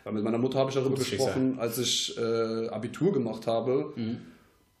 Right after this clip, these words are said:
Speaker 1: Da habe ich mich im Zuge der Recherche mit der deutschen Pop beschäftigt und beim
Speaker 2: Entschuldigung,
Speaker 1: S A E.
Speaker 2: im Zuge.
Speaker 1: Ja.
Speaker 2: Also im Zuge, Züge und so. Ja, <laughs> ich, sorry.
Speaker 1: Voller Wortwitze, ja,
Speaker 2: Ja.
Speaker 1: der Tobi.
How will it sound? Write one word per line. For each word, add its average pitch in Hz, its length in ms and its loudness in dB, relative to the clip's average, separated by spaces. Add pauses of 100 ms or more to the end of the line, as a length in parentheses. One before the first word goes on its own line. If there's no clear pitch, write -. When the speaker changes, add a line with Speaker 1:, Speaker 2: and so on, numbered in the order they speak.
(120)
Speaker 1:
Da 113 140 2
habe 120 140 2
ich - 80 -2
mich - 340 -2
im 113 160 -2
Zuge 117 680 0
der 110 180 -4
Recherche 117 500 0
mit 113 140 -2
der 113 80 0
deutschen 110 320 -4
Pop - 200 0
beschäftigt 135 520 -2
und 123 120 -2
beim 117 100 2
Speaker 2:
Entschuldigung, 113 280 0
Speaker 1:
S 113 80 2
A 104 40 -2
E. 127 140 4
Speaker 2:
im - 40 0
Zuge. 117 280 -6 (280)
Speaker 1:
Ja. 120 160 -4
Speaker 2:
Also 98 200 -6
im 104 120 -6
Zuge, 117 480 -4
Züge 123 340 -6
und 110 140 -10
so. - 60 -16 (360)
Ja, 120 200 2
<laughs> 160 40 2
ich, 127 140 4 (400)
sorry. 170 220 4
Speaker 1:
Voller 185 420 4
Wortwitze, 208 540 4
ja, 165 100 6
Speaker 2:
Ja. 170 80 8
Speaker 1:
der 143 180 0
Tobi. 123 400 0